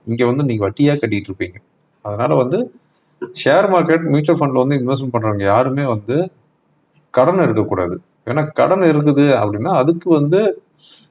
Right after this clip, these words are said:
இன்ட்ரெஸ்ட் ஒரு பக்கம் போயிட்டு இருக்கும். உங்களுக்கு வந்து இங்க வந்து உங்களுக்கும் growth ஏறிட்டு இருக்கும். ஆனா அதனுடைய growth-ஐ விட இங்க வந்து இன்ட்ரெஸ்ட் அதிகமா போயிட்டு இருக்கும். அதனால வந்து வட்டி இல்லாத யாராவது கடன் கொடுத்தானோ வாங்கிக்காங்க. ஓகேங்களா? ஓகே.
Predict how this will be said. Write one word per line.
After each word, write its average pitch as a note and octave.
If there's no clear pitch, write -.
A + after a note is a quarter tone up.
இன்ட்ரெஸ்ட் F#3
ஒரு D3+
பக்கம் C3
போயிட்டு B2+
இருக்கும். G#2+
உங்களுக்கு C3
வந்து E3+
இங்க D3
வந்து E3
உங்களுக்கும் E3
growth E3+
ஏறிட்டு E3
இருக்கும். G#2+
ஆனா A2+
அதனுடைய D3
growth-ஐ E3
விட D#3+
இங்க C#3
வந்து B2
இன்ட்ரெஸ்ட் A2+
அதிகமா G#2
போயிட்டு F#2
இருக்கும். -
அதனால A#2+
வந்து D#3
வட்டி G#2+
இல்லாத B2+
யாராவது A#2+
கடன் G#2+
கொடுத்தானோ G#2
வாங்கிக்காங்க. F#2
ஓகேங்களா? G#2+
ஓகே. B2